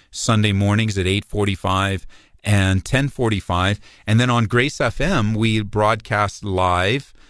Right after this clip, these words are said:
uh, our Saturday night service as well as our Sunday second service, eight ten forty-five.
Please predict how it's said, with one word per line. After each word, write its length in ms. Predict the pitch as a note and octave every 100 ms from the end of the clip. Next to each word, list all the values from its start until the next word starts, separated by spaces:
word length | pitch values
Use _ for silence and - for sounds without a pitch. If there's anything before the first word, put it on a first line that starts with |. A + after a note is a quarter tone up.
| - _ - A2
uh, 240 | F#2 F2+ -
our 420 | G2 F#2+ F#2+ G2 - -
Saturday 480 | - - A2+ B2+ B2+
night 240 | B2 B2+
service 520 | - B2 B2 F3 - - _
as 220 | G2+ G2+
well 400 | G2 G#2+ A2 A#2+ -
as 360 | G#2 G#2 G#2
our 640 | G#2 - G2 F#2+ F#2+ F#2+ F#2+ _ _ _ _ _ _ -
Sunday 540 | - - A#2+ A#2+ A#2
second 560 | A2 - B2+ - A2+ F#2+
service, 480 | - F2 D2+ D2+ -
eight 160 | - -
ten 220 | - F#2
forty-five. 600 | - F#2+ F2 - D#2+ F2+